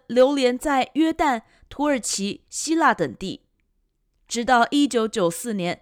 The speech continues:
他踏上了澳大利亚这片安全的避风港。Slawa先生指出，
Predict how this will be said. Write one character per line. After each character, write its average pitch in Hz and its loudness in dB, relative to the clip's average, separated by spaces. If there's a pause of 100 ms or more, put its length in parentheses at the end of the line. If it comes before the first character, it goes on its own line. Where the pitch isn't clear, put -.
(220)
他 233 0
踏 240 -2
上 214 -4
了 190 2
澳 240 0
大 220 0
利 202 -4
亚 175 4
这 202 -6
片 196 -4
安 247 -6
全 190 -8
的 156 -8
避 202 -8
风 208 -8
港。 - -6 (840)
Slawa 285 2
先 247 -2
生 233 -4
指 185 -6
出， - -4